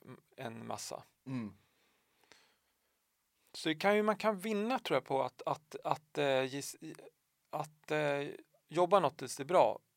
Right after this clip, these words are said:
Speaker 1: Men ibland är det ju så att det kanske aldrig går att göra bra för att det är saker som är för, för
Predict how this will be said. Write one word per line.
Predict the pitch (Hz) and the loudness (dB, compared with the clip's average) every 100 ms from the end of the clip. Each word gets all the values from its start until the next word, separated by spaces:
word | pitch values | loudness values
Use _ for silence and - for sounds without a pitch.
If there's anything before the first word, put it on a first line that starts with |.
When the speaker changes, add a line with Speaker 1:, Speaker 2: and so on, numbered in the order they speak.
| _ _ | _ _
Speaker 1:
Men | 151 160 | -6 -4
ibland | 147 147 185 180 | 4 4 8 10
är | 175 | 10
det | 226 | 10
ju | 202 143 | 4 2
så | - 131 117 | -2 0 0
att | 120 - - _ _ _ _ _ _ _ _ _ _ _ _ _ _ _ _ _ _ _ _ _ _ _ _ _ _ | -2 -14 -20 _ _ _ _ _ _ _ _ _ _ _ _ _ _ _ _ _ _ _ _ _ _ _ _ _ _
det | - 131 | -8 -8
kanske | 127 - 147 143 | -4 -4 2 2
aldrig | 127 127 | 2 0
går | 139 | 0
att | 135 | 2
göra | 131 143 123 | 2 2 2
bra | 110 107 | -2 -4
för | - 117 | -4 -4
att | 110 - | -6 -6
det | 123 | -2
är | 123 110 | 0 -2
saker | - - 110 - 110 | -6 -8 -8 -8 -12
som | - 110 | -12 -10
är | 104 104 104 | -8 -8 -10
för, | - 113 104 - - _ _ _ _ _ _ _ _ _ | -10 -6 -6 -6 -12 _ _ _ _ _ _ _ _ _
för | - 139 123 110 | -4 0 0 -2